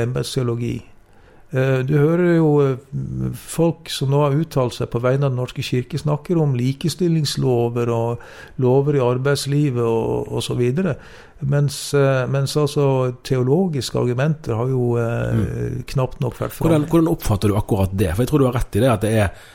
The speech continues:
Speaker 2: altså de bibeltekstene som du har vist til, er jo sjelden fremme som argumenter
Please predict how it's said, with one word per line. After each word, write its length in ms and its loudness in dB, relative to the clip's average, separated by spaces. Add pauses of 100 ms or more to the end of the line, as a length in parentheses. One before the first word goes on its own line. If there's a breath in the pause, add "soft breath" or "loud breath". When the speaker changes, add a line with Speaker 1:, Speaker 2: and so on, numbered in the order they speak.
(220 loud breath)
Speaker 2:
altså 160 2
de 140 4
bibeltekstene 440 2
som 120 2
du 120 4
har 100 2
vist 280 0
til, 220 2 (360 loud breath)
er 120 2
jo 20 2
sjelden 500 2
fremme 420 4
som 320 2
argumenter 760 -2